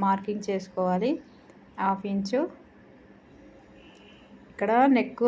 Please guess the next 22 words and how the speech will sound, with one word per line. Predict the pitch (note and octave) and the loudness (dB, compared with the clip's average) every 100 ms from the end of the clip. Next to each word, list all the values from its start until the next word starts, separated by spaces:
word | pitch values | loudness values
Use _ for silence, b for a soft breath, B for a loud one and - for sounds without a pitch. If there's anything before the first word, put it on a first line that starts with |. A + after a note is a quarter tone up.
| A#3+ | 2
నాకు | A3 A#3+ B3 | 0 -4 0
ఫైవ్ | A#3+ G#3+ G#3 | 2 4 2
అండ్ | G#3 | 4
హాఫ్ | G3+ G#3 | 2 2
వచ్చింది, | G#3 - G#3 G#3 C4 F#4+ - B B B G3+ | -4 -6 -6 -2 -2 -2 -10 B B B -4
అదే | G3 G#3 G3+ | 0 0 0
ఫైవ్ | G3 G3 | 0 0
అండ్ | G3 F#3+ | -2 -2
హాఫ్. | F#3+ A#3 D#4 G#4 - - - - - - - - - - - - - - - - - - - - - - - G#3+ | -4 -4 -2 -4 -10 -20 -20 -20 -20 -20 -20 -20 -20 -20 -20 -20 -20 -20 -20 -20 -20 -20 -20 -20 -20 -20 -8 -4
నెక్ | G3+ - G#3 | -4 -2 -4
వచ్చేసి | G3+ G#3+ G#3 A3+ C4+ D4+ A#3+ | 0 2 2 0 2 4 4
రెండు | G3+ G3+ G3+ G3 | 4 0 -2 2
పావు, | G3 F#3+ G#3 D4 E4+ | 4 4 2 0 0
షోల్డర్ | G3+ G3 G3 G3 | 2 4 4 0
వచ్చేసి | G3 G3 G3 G3 A#3 G3+ | 0 -2 -2 -2 -2 -2
మూడు | F#3 F#3+ F#3 | -2 0 0
అట్లా | F3+ G3 G3 | 0 -2 -2
పెట్టుకోవాలి. | F#3+ - F#3+ F#3 F#3 A#3 A#3+ - F#3+ | -8 -4 0 2 2 0 -2 -6 -6
రెండున్నర | F#3+ F#3+ F#3+ F#3+ F3+ A3+ E4+ B B B - | -2 -2 -2 -2 0 0 -2 B B B 0
కుడితే | G#3 G3+ G3+ G3+ | 0 2 0 0
మనకు | G3+ G3+ G#3+ | -2 -2 -2
రెండుపావు | G3 F#3+ F#3+ F#3+ F#3 F#3 F#3+ | -2 -2 -4 0 2 4 2